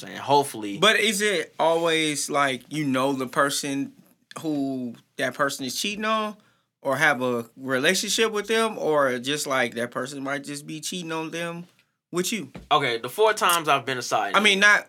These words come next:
Speaker 2: with you. That person might be cheating on their significant other with you.
Speaker 1: The four times I've been a side nigga in an actual, like, side nigga shit where they've been in relationships that have lasted more than two years.
Speaker 2: Mm-hmm.
Speaker 1: Like,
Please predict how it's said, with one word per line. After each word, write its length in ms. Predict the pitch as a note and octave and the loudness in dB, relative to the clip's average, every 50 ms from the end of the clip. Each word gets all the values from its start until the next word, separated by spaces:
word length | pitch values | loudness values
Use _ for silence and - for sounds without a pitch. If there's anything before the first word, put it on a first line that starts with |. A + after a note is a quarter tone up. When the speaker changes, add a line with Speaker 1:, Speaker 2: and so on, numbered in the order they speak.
| _ - | _ -8
Speaker 2:
with 300 | D3 E3+ F3 E3+ - - | -6 -6 -4 -4 -4 -6
you. 280 | B2+ B2+ B2 B2 A#2+ _ _ _ _ | -6 -6 -8 -10 -12 _ _ _ _
That 160 | - C#3 C#3 C#3 | -4 -4 -4 -2
person 300 | - D3 C#3+ C#3+ - C3+ | -4 -6 -6 -6 -6 -6
might 160 | C3 B2 B2 | -6 -6 -4
be 100 | B2 B2+ | -6 -6
cheating 300 | B2 - - D3 C3+ C3+ | -6 -6 -6 -6 -4 -4
on 200 | B2+ B2 A#2+ A#2 | -4 -4 -4 -4
their 220 | A#2 B2+ C3 B2 A#2+ | -2 -2 -2 -2 -2
significant 500 | - - C3 A#2 B2+ B2+ A#2+ A#2 A#2+ B2+ | -4 -8 -8 -8 -8 -10 -10 -8 -8 -8
other 200 | B2 A#2 A2 A2 | -8 -8 -8 -12
with 340 | G#2+ A#2 B2+ B2+ A#2+ - - | -10 -8 -8 -8 -8 -10 -12
you. 100 | - - | -10 -4
Speaker 1:
The 140 | C3+ - | -4 -4
four 260 | C3+ - F3 F#3 F#3+ G3 | -4 0 0 2 2 2
times 500 | F#3+ F#3+ F3+ F3 E3+ E3 D#3+ D3+ C#3+ - _ _ - | 2 2 0 2 0 0 -2 -6 -10 -16 _ _ 0
I've 480 | B2+ C3+ C3 C3 C3 B2+ B2 - - _ _ _ _ _ - | 2 2 4 2 2 0 -4 -12 -20 _ _ _ _ _ -6
been 220 | C3 B2+ C3 B2+ | -6 -4 -4 -4
a 60 | B2 B2 | -6 -4
side 320 | - C3 A#2+ B2 B2 B2 | -2 2 4 4 4 2
nigga 260 | B2+ B2+ A#2+ A#2+ A2 G#2+ | 0 -4 -4 -4 -6 -6
in 80 | A2+ | -6
an 100 | A2+ - - | -8 -4 0
actual, 400 | - B2+ B2+ B2 A#2+ - B2+ A#2 | 2 4 4 2 0 -2 -6 -4
like, 220 | A2+ A2+ G#2+ G#2 G2+ | -4 -4 -4 -4 -4
side 340 | - - B2+ B2 B2 B2 A#2+ | -2 2 4 4 4 2 0
nigga 180 | A#2+ A#2 A2 A2 | -4 -8 -6 -6
shit 240 | - - B2+ A#2 G2+ | -6 -4 -4 -4 -2
where 360 | G#2 A2 G#2+ G#2+ G#2 G2+ G2+ _ _ _ _ _ - | -4 -4 -4 -4 -6 -8 -10 _ _ _ _ _ -4
they've 300 | - B2 B2+ C3 A#2+ A#2 | 0 0 0 0 0 -2
been 240 | G#2 A#2+ A#2+ A#2 A#2 | -4 -2 -2 -2 -4
in 380 | A#2 A2+ A2+ A2 G#2 G2+ G2+ _ _ _ _ _ _ _ _ - | -4 -4 -4 -6 -8 -10 -14 _ _ _ _ _ _ _ _ -8
relationships 800 | - A2 A2 A#2+ B2 B2 B2 A2+ A2 - - A#2+ A2+ G2+ G2 - | -8 -6 -2 -2 -2 -2 -2 -4 -6 -6 -6 -6 -6 -8 -10 -8
that 160 | A2 A2 A2 | -6 -6 -6
have 120 | G#2+ F#2+ | -6 -6
lasted 520 | G2+ A2 A2+ A2 A2 A2 - - G#2+ F#2+ - _ _ G#2 G2 - | -4 -4 -2 -2 -2 -4 -6 -10 -10 -10 -10 _ _ -20 -20 -20
more 280 | - A2 A#2 A#2+ A#2+ A2+ | -12 -8 -6 -4 -4 -6
than 180 | G#2 G#2 F#2+ F#2+ | -6 -10 -14 -12
two 240 | - - C#3+ C3+ | -12 -8 -8 -6
years. 440 | C3 B2 B2 A#2 G2 F2+ F2+ - - | -6 -4 -4 -4 -6 -6 -10 -10 -8
Speaker 2:
Mm-hmm. 160 | D#3 D3+ C3 C3+ | -8 -6 -4 -2
Speaker 1:
Like, 300 | A2+ G#2 G#2 F#2+ - | -2 -2 -4 -6 -10